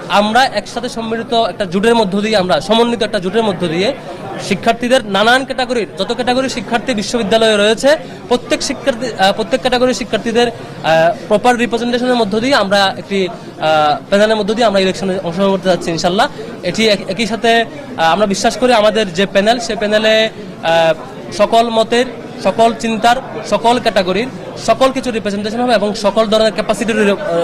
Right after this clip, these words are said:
প্রতিনিধিত্বশীল একটি প্যানেল হবে বলে বিশ্বাস করছি। এবং ঢাকা বিশ্ববিদ্যালয়ের শিক্ষার্থীরা আসলে যেমনটি চায় যে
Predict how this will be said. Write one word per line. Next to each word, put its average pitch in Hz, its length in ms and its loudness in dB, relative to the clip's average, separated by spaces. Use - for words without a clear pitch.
প্রতিনিধিত্বশীল 202 600 0
একটি 185 140 -6
প্যানেল 165 240 2
হবে 160 140 2
বলে 170 120 0
বিশ্বাস 156 260 -2
করছি। 240 300 0
এবং 202 220 4
ঢাকা 208 160 2
বিশ্ববিদ্যালয়ের 240 360 2
শিক্ষার্থীরা 240 380 0
আসলে 247 240 2
যেমনটি 220 420 2
চায় 190 260 2
যে 196 260 2